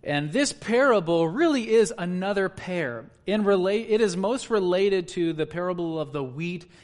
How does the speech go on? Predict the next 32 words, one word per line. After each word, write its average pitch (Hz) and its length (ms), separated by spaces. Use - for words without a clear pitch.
and 160 320
the 151 140
tares. 151 460
They 202 160
really 262 340
are 208 300
a 170 60
pair, 196 340
though 190 340
there 208 240
is 202 160
a 196 80
difference 208 520
between 160 480
them, 160 120
and 160 100
that 196 320
difference 214 580
is 160 600
a 151 180
difference 208 580
of 143 200
emphasis. 170 840
It 156 140
is 151 120
a 151 60
difference 185 540
of 143 340
emphasis, 196 720
but 165 220
they 170 220
essentially 180 1120